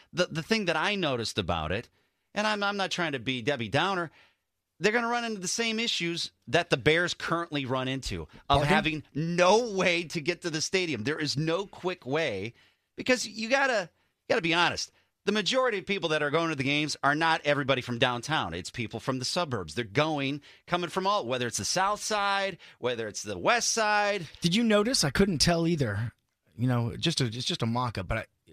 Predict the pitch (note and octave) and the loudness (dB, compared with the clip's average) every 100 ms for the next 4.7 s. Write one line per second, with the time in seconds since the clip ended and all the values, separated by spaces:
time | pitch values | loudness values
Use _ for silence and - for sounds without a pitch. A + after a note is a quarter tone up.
0 | D2+ E2+ A2+ B2+ - D#3 - D#3 C3 B2 | -20 -12 -4 -2 0 0 0 0 0 -6
1 | - G#2 - D#3+ D#3 E3 F3 D#3 G2+ - | -6 -4 0 0 0 -2 0 -2 -2 -2
2 | D3+ F3 E3 - A2 A#2 A#2+ B2 D#3 A2 | -2 -2 -2 2 2 2 -2 -4 -4 -6
3 | - - G#2+ A2+ A#2 A2 A#2+ A2+ A2+ A#2 | -10 -6 -2 -2 -2 -2 -2 -2 -2 -4
4 | - B2+ A2+ F#2+ A#2 G#2 A#2 | -4 -4 -2 -2 -2 -2 -4